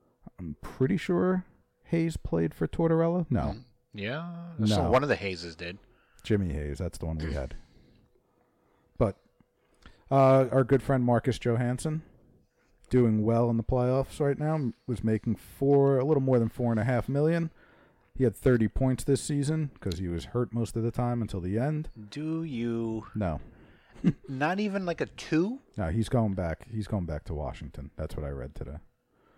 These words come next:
Speaker 2: Why?
Speaker 1: Why? 'Cause they're missing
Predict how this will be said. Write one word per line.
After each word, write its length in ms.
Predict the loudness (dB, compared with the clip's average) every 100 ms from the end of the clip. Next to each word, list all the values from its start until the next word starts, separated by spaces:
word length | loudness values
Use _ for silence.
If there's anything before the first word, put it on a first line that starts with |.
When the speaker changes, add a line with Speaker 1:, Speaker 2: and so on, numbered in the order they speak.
| _ _ _ _ _ _ _
Speaker 2:
Why? 440 | -14 -12 -12 -16 _ _ _ _ _ _ _
Speaker 1:
Why? 280 | -4 -2 -2
'Cause 380 | -2 -4 -6 -14 _ -12
they're 500 | -4 2 4 6 6
missing 800 | 4 4 4 2 0 -2 -2 -4